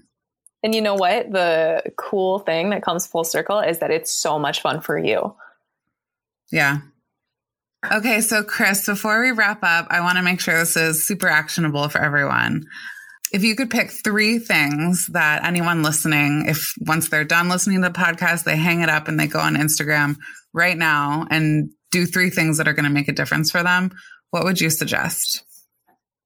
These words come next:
Speaker 1: Three things. Okay. So if you have three things to do right after you get off this podcast, open up your Instagram account, go to a hashtag that you know your target audience is using,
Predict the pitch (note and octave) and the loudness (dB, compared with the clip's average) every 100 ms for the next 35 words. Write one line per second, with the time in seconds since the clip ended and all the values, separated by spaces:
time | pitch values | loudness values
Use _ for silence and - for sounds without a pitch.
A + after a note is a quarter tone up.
0 | _ - - E3 F#3+ F#3 D3 D3+ D#3+ - | _ -12 -4 -2 0 0 -2 -2 -2 -6
1 | - D#3+ D#3 C#3 D#3 - - - - - | -4 -6 -2 -2 -4 -12 -20 -18 -8 -2
2 | D#3+ E3 F#3 F3 - F#3+ G3 A3+ A#3 A#3 | 0 2 0 -2 -4 -2 0 0 -2 -2
3 | F#3 E3+ D#3 D#3+ F3+ G3 G3 F#3+ F3+ E3+ | 0 0 0 0 0 0 -2 0 0 0
4 | F3 F3 - D#3 C#3+ - D#3 E3+ - _ | -2 -6 -4 -4 -2 -2 -2 -2 -8 _
5 | _ _ _ _ _ _ - E3 E3 G3 | _ _ _ _ _ _ -2 -2 0 -2
6 | A3 D4 G#3+ G3 - E3+ D#3+ E3 F3 D#3+ | 0 -2 0 -2 0 0 0 -2 -2 -2
7 | - - _ _ _ _ _ _ _ _ | -4 -12 _ _ _ _ _ _ _ _
8 | _ - - - F3+ F#3 F3 A3 B3 - | _ -20 -12 -6 -2 0 0 0 -2 0
9 | F3+ E3 D#3+ G3 G#3 _ _ _ - F3+ | 0 2 0 -2 -6 _ _ _ -6 -4
10 | F3 D3 E3 - G#3 G#3 F#3+ E3+ F3 F3 | -2 -2 -2 -2 0 0 0 0 0 0
11 | E3+ F#3 F3+ F3+ G3+ D#3 D#3 E3+ - A3 | 0 0 0 0 0 0 -2 -2 -2 0
12 | E3 - F3 A3 | 0 0 -2 -2